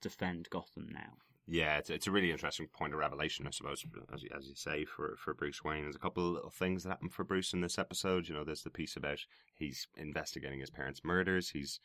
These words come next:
Speaker 2: he's taken the police files <laughs> from, uh, from the police, and, uh, and Al-, Alfred's really shocked by this. He's
Speaker 1: Yeah,
Speaker 2: like,
Speaker 1: where
Speaker 2: uh,
Speaker 1: did he get them from?
Speaker 2: yeah.
Speaker 1: I
Speaker 2: And he's like, "Oh, it wasn't that hard." You're gonna <laughs> go, "Okay, did you break into the police station as a ten-year-old boy and steal this stuff?"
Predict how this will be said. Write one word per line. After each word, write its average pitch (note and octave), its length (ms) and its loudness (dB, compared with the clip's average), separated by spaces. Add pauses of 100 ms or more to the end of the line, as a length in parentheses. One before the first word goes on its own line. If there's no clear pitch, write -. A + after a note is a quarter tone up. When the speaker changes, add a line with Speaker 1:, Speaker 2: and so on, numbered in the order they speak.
(200)
Speaker 2:
he's D#2 220 -4
taken D2+ 340 -4
the C2+ 60 -6
police E2 340 -2
files F#2+ 480 2
<laughs> - 20 -6
from, F#2 300 0
uh, D#2 160 2 (320)
from D#2+ 220 2
the D2+ 60 -2
police, F#2+ 420 2
and, D#2 260 -4
uh, D2+ 180 0
and D2 220 -4
Al-, - 240 0
Alfred's D#2 400 0
really C#2+ 240 -2 (140)
shocked - 400 0
by - 100 -6
this. - 240 -6
He's B2+ 100 -4
Speaker 1:
Yeah, A#2+ 180 4
Speaker 2:
like, G2+ 100 0
Speaker 1:
where B2 160 8
Speaker 2:
uh, D3 80 4
Speaker 1:
did D3+ 160 4
he A#2+ 180 2
get G2+ 160 4
them G2 140 0
from? - 360 -6
Speaker 2:
yeah. - 80 2
Speaker 1:
I B2+ 120 4 (280)
Speaker 2:
And G2+ 120 0
he's G#2 100 -4
like, C3+ 160 8
"Oh, C3 120 12
it F#2 40 8
wasn't D#2+ 220 4
that D2 80 0
hard." D#2 240 2 (120)
You're - 120 -6
gonna A#2 180 8
<laughs> - 0 -
go, G2+ 120 8 (160)
"Okay, F#2 200 -2
did - 180 -4
you F2 100 -2
break - 260 -2
into G2+ 220 0
the C3 80 0
police C#3 240 -2
station C3 340 0
as G#2 80 0
a G#2+ 40 -2
ten-year-old G#2 480 4
boy G#2 180 2
and G2+ 140 2
steal G#2+ 240 2
this B2 160 0
stuff?" C3+ 320 -2